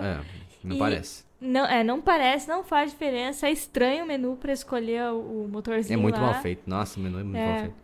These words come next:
Speaker 2: E ele é tão estranho, porque ele era pra ser melhor do que o primeiro, e o primeiro é melhor.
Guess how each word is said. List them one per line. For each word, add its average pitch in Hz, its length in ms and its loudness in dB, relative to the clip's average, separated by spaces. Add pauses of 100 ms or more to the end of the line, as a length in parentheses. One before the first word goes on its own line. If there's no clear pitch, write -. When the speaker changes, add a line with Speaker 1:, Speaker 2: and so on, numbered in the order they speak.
(500)
Speaker 2:
E 226 520 -4 (100)
ele 254 240 2
é 392 40 2
tão 381 220 2
estranho, 403 520 4
porque 311 200 0
ele 294 200 2
era 294 140 4
pra 339 200 4
ser 330 140 -4
melhor 262 340 2
do 277 80 -4
que 285 100 -6
o 311 60 -4
primeiro, 359 420 2
e 349 40 4
o 320 60 0
primeiro 349 340 0
é 453 160 2
melhor. 480 400 4